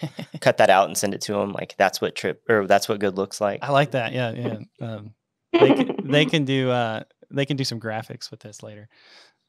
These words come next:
Speaker 1: Um,
Speaker 3: <laughs>
Speaker 2: All right. So we, we did a lot of nerdy stuff. We're gonna,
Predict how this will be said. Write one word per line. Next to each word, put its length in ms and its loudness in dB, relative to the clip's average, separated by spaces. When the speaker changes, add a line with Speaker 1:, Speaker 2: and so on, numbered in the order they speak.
Speaker 1:
Um, 160 -14
Speaker 3:
<laughs> 580 4
Speaker 2:
All 120 2
right. 300 0
So 320 6
we, 300 0
we 120 2
did 140 4
a 60 8
lot 200 6
of 160 4
nerdy 380 2
stuff. 520 0
We're 140 0
gonna, 320 2